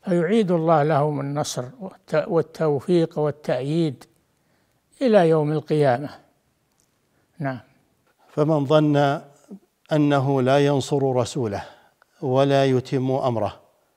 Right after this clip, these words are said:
Speaker 2: ولا يؤيده ويؤيد حزبه ويعليهم ويظفرهم بأعدائهم ويظهرهم، وأنه لا ينصر دينه وكتابه،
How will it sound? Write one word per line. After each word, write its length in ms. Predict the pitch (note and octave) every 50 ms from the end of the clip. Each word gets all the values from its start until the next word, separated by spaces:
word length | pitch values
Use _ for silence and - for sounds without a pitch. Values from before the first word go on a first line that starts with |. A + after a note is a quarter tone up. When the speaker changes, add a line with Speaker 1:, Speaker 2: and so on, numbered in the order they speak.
| _ _ _ _ -
Speaker 2:
ولا 280 | C#3 C3 C#3+ C#3+ C3+
يؤيده 560 | C3+ C#3 D3+ C3 B2+ B2 A#2+ B2+ C3+ B2+ C#3
ويؤيد 840 | C3+ B2 C3+ C#3 C3 C3 C3 C3 B2+ B2+ C3 C#3 C3+ B2+ B2+ B2+ A#2
حزبه 420 | - - D3 C3 C3 C3 C#3 C3 C3 - - - _ _ _ _ _ _ -
ويعليهم 800 | C#3+ B2+ C3 B2 A2 A2+ A#2+ C3 C#3 C3+ B2 A#2+ C3+ C3 B2
ويظفرهم 680 | A#2+ A#2+ A#2+ A#2 A2 G2+ B2+ C3 C#3 D3 B2+ A#2+ C3+ B2+
بأعدائهم 880 | A#2 A#2+ A#2+ A#2+ A2+ A2+ A2+ C3 C#3+ C#3+ C#3 C#3 C3 B2 C3 C3 C3 C3+ - - _ _ _ _ -
ويظهرهم، 880 | D3 C3 C3 B2+ B2 A2+ G#2+ C3+ C#3 C#3 C#3 C#3 A#2+ C3+ C#3 C3+ C3 C#3 - _ _ _ _ _ _ _ _ _ -
وأنه 600 | E3 C3+ B2+ C3 C#3 C#3+ C#3+ C3+ C3 C#3 C3+ B2+
لا 140 | A#2+ B2+ D3
ينصر 520 | D#3+ D3+ D3+ D3 - - C#3+ C3 C3+ C3
دينه 420 | B2 B2+ C3+ C3+ C3 C3 B2 A#2 C3+
وكتابه، 760 | C3+ A#2+ A#2+ A#2 - - B2+ - C#3 C#3 D3 C#3 C3+ C#3